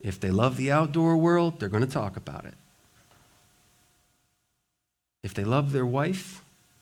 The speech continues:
they're gonna talk about her. Their family, their church, their God, the Word of God. Whatever men love, if you're around them long enough, you're gonna hear 'em talk about it because they love it.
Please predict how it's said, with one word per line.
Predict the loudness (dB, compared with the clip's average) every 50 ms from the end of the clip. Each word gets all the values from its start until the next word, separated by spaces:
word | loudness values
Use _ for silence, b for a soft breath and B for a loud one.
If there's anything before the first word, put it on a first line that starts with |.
| _ -16
they're | -12 -8 -6
gonna | -4 -4 -4
talk | -4 -4 -6 -8 -10
about | -14 -16 -16 -16 -16
her. | -18 -20 -20 _ _ _ _ _ _ _ _ _ _ _
Their | -14 -12
family, | -6 -2 0 0 2 2 2 2 0 0 -2 -6
their | -12 -8
church, | -4 -2 -2 0 0 0 0 -2 -2 -4 -8 -8 -8
their | -8 -8 -6
God, | -4 -2 0 2 2 2 0 0 -2 -6 -8 -14 -12 -8
the | -6
Word | -4 -2 0 0 0 0 0
of | -2 -2 -2
God. | 0 2 2 2 0 -2 -4 B B B B B B B B B B B _ 0
Whatever | 4 6 8 8 8 8 8 8 6
men | 6 6 8 8 8 10
love, | 8 8 8 8 6 6 4 4 0 -2 -6 -8 -10 -14 -18 _ _ _ _ _ _ _ _ _ _ _ _ _ _ _ _ _ _ _ _ _ _ _ _ _ _ _ _ _ _ _ _ _ _ _
if | -6 -4 0 2
you're | 4 6 6 8
around | 8 8 8 8 6
them | 6 6 8
long | 8 8 6 6 4
enough, | 2 2 2 2 0 -2 -4 -10 -16 -20 -20 _ _ _ _ _ _ _ _ _ _ _ _ _ _ _ _ _ _ _ _ _ _ -2
you're | 0 2 4
gonna | 6 6
hear | 6 6 6 4
'em | 4 2 0
talk | 0 0 0 0 0 -2
about | -4 -4 -4 -2 -2 -4
it | -4
because | -4 -6 -4 -2 -2 -2 0
they | 0 0 2
love | 4 4 4 2 2 0 -4
it. | -8 -12 -14 -18 -20